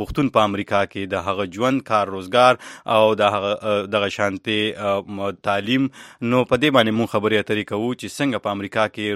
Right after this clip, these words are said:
روزګار طریقې کار څنګه دی، دلته ژوند څومره آسان دی، څومره ګران دی، کاروبار کول څومره ګران دي او څومره آسان دي. نو نن به هم د نور کله په شانتي موږ سره په دې پروګرام کې یو میلمه هم وي. میلمه به وي زموږ سلمان خان.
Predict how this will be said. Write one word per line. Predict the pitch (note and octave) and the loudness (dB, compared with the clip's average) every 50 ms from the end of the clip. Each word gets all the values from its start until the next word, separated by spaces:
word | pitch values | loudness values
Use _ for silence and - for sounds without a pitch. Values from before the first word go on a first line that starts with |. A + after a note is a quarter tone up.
| F#2+ | -4
روزګار | G2 F#2+ E2+ E2+ G2+ A#2 A#2+ | -6 -8 -6 0 2 2 2
طریقې | A2+ - A#2+ A2 G2 - G#2+ - A2 | 2 0 -4 -6 -4 -6 -4 -2 0
کار | A2 A2 | -2 -2
څنګه | G2+ - A2 A2 G#2+ G#2+ G2+ | -2 -4 -6 -4 -4 -4 -4
دی، | G#2+ | -4
دلته | F#2+ G#2+ G2 F2 G#2+ | -6 -6 -6 -6 -8
ژوند | G2 F2+ G#2 C3 C#3+ C3 G#2+ | -8 -4 -2 0 0 0 -2
څومره | - A#2 G#2 F#2+ | -4 -6 -4 -2
آسان | G2 G2 F#2+ - B2 A#2+ A#2 A#2 | -2 -2 0 0 0 0 0 0
دی، | A#2 A2 | -2 -4
څومره | G2 - G#2+ G2 G2 G2 | -4 -6 -6 -6 -6 -4
ګران | F#2+ A2+ A#2+ B2 B2 A2+ | 0 0 0 0 0 -2
دی، | A2+ A2 | -4 -6
کاروبار | G2+ - G#2 G2 G2 G#2 G2+ C3 C3+ C3 A#2 - - - - - _ | -2 -2 -2 -2 -2 0 2 4 4 4 4 0 -8 -16 -20 -10 _
کول | - B2+ A#2 A#2+ A#2+ A#2+ A2 A2+ | 0 2 2 2 0 -2 -6 -8
څومره | - - A2 G#2+ G#2+ A2 G2 E2+ G#2 G2 F#2 | -8 -6 -2 0 0 0 0 -2 -6 -4 0
ګران | A2 A#2 A#2 A#2 | 2 2 2 2
دي | A2+ A2+ | 0 -2
او | G#2+ G2 | -4 -4
څومره | - - G#2+ G2+ G#2 G2 D2+ F2 F#2+ | -4 -6 -2 -2 -2 -2 -2 -4 -6
آسان | - - G#2+ G#2 G2+ F#2+ | -4 -2 -2 -2 -2 -4
دي. | F#2+ F#2+ F2+ - - - - - | -8 -10 -12 -14 -18 -20 -8 -4
نو | B2 B2+ B2+ | 0 2 4
نن | C#3 D3+ D3 C3+ | 6 6 6 6
به | B2+ | 4
هم | A#2+ A#2+ C3 B2+ B2+ G#2+ G#2+ G#2+ | 2 2 2 0 0 -2 -4 -4
د | F#2+ G#2+ | -2 0
نور | G#2 G#2 G#2 A2 A2+ G#2+ | 2 2 2 0 -2 -2
کله | - A2 G#2 | -2 -2 -2
په | G2 - | -2 -4
شانتي | G#2 - A#2 A#2 A2+ - B2 | -4 -2 -2 -2 -2 -2 -4
موږ | A2 G#2+ G2+ | -6 -6 -6
سره | - G#2 G2+ | -4 -6 -6
په | F#2 - | -6 -6
دې | F#2+ F#2 A2+ A2+ A2 - - | -6 -4 -2 -2 -2 -4 -4
پروګرام | F#2+ G2 F2+ F2+ G#2+ A#2 A#2 A#2 | -6 -6 -2 0 2 2 2 2
کې | G#2 - | -2 -4
یو | B2 C3 B2+ G#2+ G2+ G2 | -4 -4 -2 -4 -4 -4
میلمه | G2+ G2+ G2+ G2+ G#2+ G#2 G2 | -4 -4 -4 -2 -2 -2 -2
هم | G#2 G2+ F#2+ | -4 -6 -6
وي. | G#2 G2+ | -6 -6
میلمه | F#2+ G#2 G#2 A2+ B2+ C#3 | -6 -6 -2 0 0 0
به | C3+ B2 | 0 -2
وي | A#2 A#2+ | -4 -4
زموږ | G2+ A2+ A2 A2 A2+ A2+ G#2+ A#2 | -6 -6 -6 -4 -4 -2 -2 -2
سلمان | A#2+ - - G#2 G#2 G#2+ A#2+ C3+ C3+ | -2 -2 -6 -6 -2 0 0 0 0
خان. | - - C3+ C3 | 0 0 0 -2